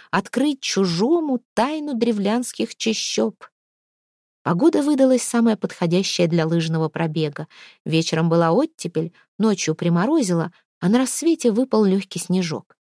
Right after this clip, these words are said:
так что бежать на лыжах было одно удовольствие. Да и день стоял солнечный, безветренный, снег поскрипывал под лыжами, блестел на осевших под его тяжестью сосновых ветках. Галки гомонили в голых ветвях дубрав, где-то лаяли лисы.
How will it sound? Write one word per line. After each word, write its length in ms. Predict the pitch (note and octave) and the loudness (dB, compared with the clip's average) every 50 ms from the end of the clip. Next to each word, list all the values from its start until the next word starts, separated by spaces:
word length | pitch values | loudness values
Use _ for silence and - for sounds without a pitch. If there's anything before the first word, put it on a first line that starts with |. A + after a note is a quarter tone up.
| _ _ - | _ _ -10
так 160 | - - - | -10 -8 -8
что 140 | - - - | -6 -6 -2
бежать 340 | D#3+ E3 D#3+ F3 F#3 - - | -2 0 0 0 0 -2 -2
на 120 | E3+ E3+ | -2 0
лыжах 340 | F3+ C4+ D#4 C4+ A3+ F#3+ E3 | 0 0 0 0 0 -2 -2
было 260 | D#3 F3+ G#3 G#3+ F#3+ | -2 0 0 0 0
одно 240 | E3+ D#3 E3 E3+ E3+ | -2 -2 0 0 0
удовольствие. 720 | E3 D#3 E3+ E3 D#3 D#3+ D#3+ D#3 - - - - - - _ _ _ _ _ _ _ _ - - | 0 0 -2 -2 0 -2 -4 -4 -6 -12 -14 -14 -14 -16 _ _ _ _ _ _ _ _ -4 2
Да 100 | F3 G3 | 2 2
и 80 | F3+ | 4
день 240 | E3 F3+ A#3 D4 D4 | 4 2 2 0 0
стоял 340 | - - D4 C#4+ C#4+ C4+ B3 | -4 -4 -2 0 2 0 0
солнечный, 640 | - - B3 B3+ B3+ B3 A#3 A3+ - - - F3 | 0 0 2 2 2 2 0 -2 -2 -4 -4 -2
безветренный, 840 | F3 F#3 F3 D#3 D3 D#3 E3 G#3 A3 - - E3+ E3 D#3 D3+ E3 - - - - - | 0 0 0 0 0 -2 -2 -2 -2 -2 -2 -2 -2 -2 -4 -8 -10 -14 -20 -14 -12
снег 360 | - - - F3+ G#3 A3+ - | -8 -2 0 0 0 0 -2
поскрипывал 680 | - G#3+ - - - G3 G3+ F#3 - E3+ E3 F3 E3 | -4 -4 -4 -4 -2 -2 -2 0 0 0 0 0 0
под 200 | - F#3 F3 E3 | 0 -2 -2 0
лыжами, 480 | E3+ F3+ F3+ F3 D#3+ D#3+ D#3 E3 D3+ - - - - | 0 0 0 0 0 -2 -2 -4 -6 -8 -12 -10 -4
блестел 460 | E3+ E3+ G3 G3 - - G#3+ G#3 F#3 | 0 0 0 0 0 0 0 2 2
на 120 | F3 E3+ F3 | 2 2 0
осевших 460 | F3 - - F#3 F3 - - D#3+ - | 0 -2 -2 -2 -2 -2 -4 -6 -2
под 160 | - E3 D#3+ | -2 -2 0
его 200 | E3+ D#3+ D#3+ D#3+ | 0 2 0 0
тяжестью 520 | E3 - A#3+ C4+ B3+ G#3 F#3 - - - D#3+ | 0 0 -2 -2 -2 -2 -4 -6 -6 -6 -6
сосновых 580 | - F3+ F3+ - - F#3+ F3 E3+ F3+ F3 - | -4 -4 -4 -2 -2 0 0 0 0 -2 -2
ветках. 560 | F3+ F#3 E3+ D#3 - - - - - - - _ _ _ - - - - - _ _ _ - | -2 0 0 -2 -2 -8 -16 -16 -16 -18 -20 _ _ _ -20 -20 -20 -20 -20 _ _ _ -4
Галки 460 | D#3 D#3 F3 A3+ C#4 D4+ - - C4+ | 0 2 2 2 2 0 -2 -2 0
гомонили 500 | A3 A#3 A3+ A#3+ A#3+ A#3+ A#3+ A#3 A3+ A3 | 2 4 4 4 4 4 4 4 2 2
в 60 | G#3 | 2
голых 360 | F#3 G#3 A3+ A3+ G#3+ G3+ - | 2 2 2 2 2 0 -2
ветвях 400 | G3+ G#3+ - F#3 G#3+ G#3 G3+ F#3 | -2 -2 -2 -2 -2 -2 -2 -2
дубрав, 580 | F3+ G3+ F#3+ F3+ F#3 F#3+ G3 G3 - - - _ - | -2 -2 -2 0 -2 -2 -2 -4 -4 -8 -14 _ -6
где-то 360 | F3 E3 - E3 - D#3 D#3 | -4 -2 -2 -2 -2 -2 0
лаяли 420 | D#3 D#3+ D#3 D#3 D#3 D#3+ D#3+ D3+ | 0 0 0 0 -2 0 0 0
лисы. 560 | D3+ D#3+ E3+ F#3 B3 C4 - - - - G#3+ | 0 0 0 0 -2 -4 -8 -12 -12 -12 -14